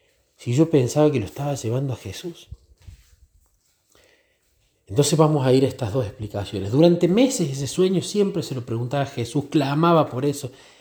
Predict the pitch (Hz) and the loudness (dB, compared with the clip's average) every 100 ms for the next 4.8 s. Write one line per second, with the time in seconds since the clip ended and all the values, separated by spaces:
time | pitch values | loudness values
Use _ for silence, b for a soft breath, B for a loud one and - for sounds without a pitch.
0 | b b b 233 208 185 165 156 139 - | b b b 0 0 2 2 4 2 2
1 | 170 139 - 165 226 175 196 185 185 170 | 0 2 0 0 2 0 0 0 0 0
2 | 156 170 165 123 - 151 165 147 127 117 | 0 0 -2 -2 2 2 2 0 -2 -4
3 | 117 117 120 127 123 180 170 156 135 - | -4 -6 -6 -2 2 4 4 2 0 0
4 | 196 202 320 - 156 135 202 | 0 2 2 2 -4 -2 -2